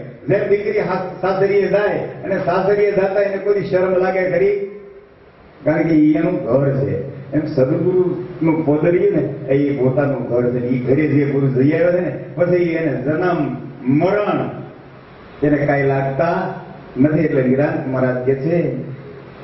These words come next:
કે "જીવત પહોંચવું ઈ જે ઘર છે, મારે મર્યા પછી નીકળી જવું." કોને ખબર મર્યા પછી શું થતું હોય? કોઈને ઘરે મરણ થઈ જાય ને,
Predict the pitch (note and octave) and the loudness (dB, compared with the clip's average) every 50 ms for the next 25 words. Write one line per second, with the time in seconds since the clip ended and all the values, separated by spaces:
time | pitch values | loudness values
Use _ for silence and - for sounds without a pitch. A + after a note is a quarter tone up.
0 | - - C3+ C3+ B2+ B2 - - C3+ D3+ D#3+ - - - - - - - - E3+ | -6 0 2 2 2 2 2 4 4 4 4 4 2 2 2 2 2 2 2 2
1 | F3 F3+ F3 E3 E3 D#3+ D#3 D3+ C#3+ C3+ - - - C3 B2+ B2 C3+ C#3+ C#3+ C#3 | 2 2 2 0 2 2 4 4 2 2 -2 -4 -2 -2 -2 0 0 0 2 2
2 | B2+ A#2+ G#2 G2+ F#2+ F#2 - - - - - - B2 C3+ D3+ E3 F#3 G3+ A3 A3 | 0 -2 -2 -4 -4 -6 -6 -10 -12 -14 -8 -2 0 2 2 2 2 0 0 -2
3 | A3+ - - - - - - C3+ D#3+ F3+ G#3 A3+ B3 B3 A#3+ A#3 A#3+ B3 A#3+ A#3+ | -4 -6 -8 -10 -12 -8 -2 0 0 2 2 0 0 0 0 2 2 2 2 2
4 | A#3+ B3 B3 G#3+ G3+ F3+ D#3 C#3 - - - - - - - - - - - - | 2 2 2 2 2 2 0 0 -2 -4 -6 -10 -12 -14 -16 -20 -20 -20 -20 -20
5 | - - - D3 D#3+ - F#3 E3+ D#3+ D3 C3+ B2+ B2 C3 C#3+ D3 C#3 C3+ - B2+ | -10 -4 -2 -2 0 0 0 0 0 2 2 2 2 2 2 2 2 0 0 -2
6 | B2 C3 B2 - B2 - - - - - - - D3+ D#3+ D#3 D#3+ C3+ C3+ B2 B2 | 0 -2 0 -2 -4 -6 -8 -12 -14 -10 -4 0 2 2 4 4 4 2 2 2
7 | B2 A2+ G#2 G2 F#2 F#2 - - - - - - - - - - - - - - | 2 2 2 0 0 -2 -4 -6 -10 -12 -14 -16 -16 -18 -18 -18 -20 -18 -8 -2
8 | - B2+ C#3+ C#3+ C#3 C#3 D3 D3+ C#3+ C3+ C#3 - - - - - C#3 B2 B2+ C3+ | 2 2 2 4 2 2 2 2 2 2 0 0 0 -2 -2 0 2 4 4 4
9 | D3 D#3 D#3+ - D3+ D#3+ F3+ G3 A3+ G#3+ D#3 | 4 2 2 2 2 2 2 2 0 0 -2